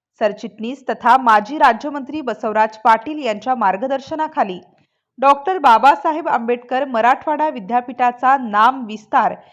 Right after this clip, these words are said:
येथील आदर्श महाविद्यालयाच्या वतीने मोठ्या उत्साहात साजरा करण्यात आला. अध्यक्षस्थानी प्राचार्य डॉक्टर दिलीप गरुड हे होते.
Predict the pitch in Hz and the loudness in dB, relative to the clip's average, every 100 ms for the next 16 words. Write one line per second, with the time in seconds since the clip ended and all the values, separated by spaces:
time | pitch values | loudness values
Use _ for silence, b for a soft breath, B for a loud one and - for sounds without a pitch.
0 | b b 277 285 339 359 262 226 277 294 | b b -12 -6 -4 2 4 4 2 -4
1 | 320 285 262 233 240 233 226 220 247 220 | -8 -6 -6 -4 -4 -2 -4 -6 -8 -10
2 | 214 294 208 190 _ _ _ 269 302 294 | -10 -12 -12 -14 _ _ _ -8 -6 -4
3 | 349 247 240 - 339 277 254 254 277 233 | -4 -4 -12 -4 -2 0 -2 -4 -2 -2
4 | 214 208 214 202 185 185 196 196 - _ | 0 -4 -4 -8 -8 -8 -6 -6 -8 _
5 | _ _ _ _ _ _ 208 185 269 - | _ _ _ _ _ _ -10 -8 -8 -8
6 | 254 277 254 294 311 269 247 330 311 330 | -4 0 0 -2 -2 2 2 0 -4 -6
7 | 277 226 - 240 226 226 233 214 196 196 | -4 -6 -4 -8 -8 -12 -14 -12 -8 -8
8 | 233 226 208 190 185 196 - | -8 -12 -12 -14 -12 -14 -16